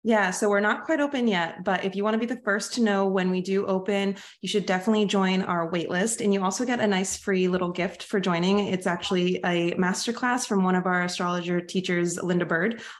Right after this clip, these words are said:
on an introduction to chart reading. So you get a little gift when you join the wait list. Um, but that's definitely the best place to go. If you're interested in, in joining in March, you'll be the first to know, and you can join the wait list at astrologyhub dot com slash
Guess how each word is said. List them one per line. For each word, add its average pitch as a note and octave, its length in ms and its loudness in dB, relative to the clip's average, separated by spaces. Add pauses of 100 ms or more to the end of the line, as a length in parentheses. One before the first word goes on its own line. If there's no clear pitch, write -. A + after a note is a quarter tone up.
on F3 260 4
an F#3+ 140 4
introduction F3+ 460 0
to F3 40 -2
chart E3 220 -2
reading. A3+ 240 2
So A#3 140 0
you F#3 100 2
get G3+ 100 0
a B3 60 0
little A#3 160 2
gift F#3 260 -2
when G3+ 100 2
you F3+ 80 4
join F3+ 200 0
the E3+ 80 -2
wait E3 180 -8
list. - 400 -2 (320)
Um, F3+ 360 2
but G3 140 -2
that's G#3+ 200 2
definitely A#3+ 280 0
the G#3 140 -2
best G#3 220 -2
place A3+ 180 -4
to A#3 80 -4
go. G3 260 2
If F#3+ 100 -4
you're G3 100 -4
interested G3+ 440 -2
in, A3+ 100 2
in G#3 220 2
joining F#3+ 400 2
in F3+ 180 0
March, G3 540 2 (260)
you'll G3 80 2
be F#3+ 100 2
the F#3+ 100 0
first A3+ 340 -2
to D4 60 -2
know, G3 340 2
and G3 160 2
you G3 80 0
can G3+ 400 -2 (100)
join G#3 220 0
the A3 60 2
wait G3+ 160 -2
list F#3+ 260 -2
at F#3 240 0
astrologyhub F#3 500 0
dot F3 160 -4
com F3 300 0
slash E3+ 400 -2